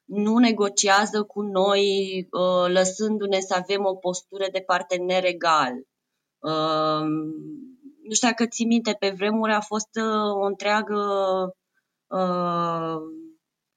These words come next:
un întreg delir cu Uniunea Europeană care vrea să interzică usturoiul, <laughs> adică,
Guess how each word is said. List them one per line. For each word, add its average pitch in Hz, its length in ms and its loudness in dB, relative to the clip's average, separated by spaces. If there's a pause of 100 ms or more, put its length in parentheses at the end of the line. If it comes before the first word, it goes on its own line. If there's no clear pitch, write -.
(240)
un 220 160 2
întreg 226 340 2
delir 220 760 4
cu - 120 -12
Uniunea 202 460 0
Europeană 202 640 2
care 208 240 -2
vrea 185 200 2
să 202 160 -6
interzică 202 540 -4
usturoiul, 202 920 0 (120)
<laughs> - 160 4
adică, - 400 4